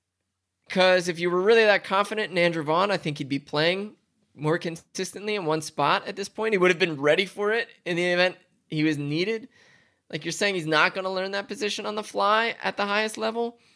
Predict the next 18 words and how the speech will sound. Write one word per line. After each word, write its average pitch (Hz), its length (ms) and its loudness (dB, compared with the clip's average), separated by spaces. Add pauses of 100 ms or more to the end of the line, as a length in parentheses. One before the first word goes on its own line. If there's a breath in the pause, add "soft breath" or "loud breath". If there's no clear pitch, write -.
(1700 soft breath)
I, 190 200 -2 (100)
I 160 160 0
just 208 220 -4
don't 226 180 2
know 233 180 4
if 208 80 -2
they 190 160 4
took 233 280 -6
this 175 160 0
seriously 196 800 0
in 156 100 -2
terms 170 300 -6
of 151 100 -4
the 151 80 -2
division. 147 680 0 (540 soft breath)
Clearly, 294 420 2
the 185 100 2
Padres 190 580 2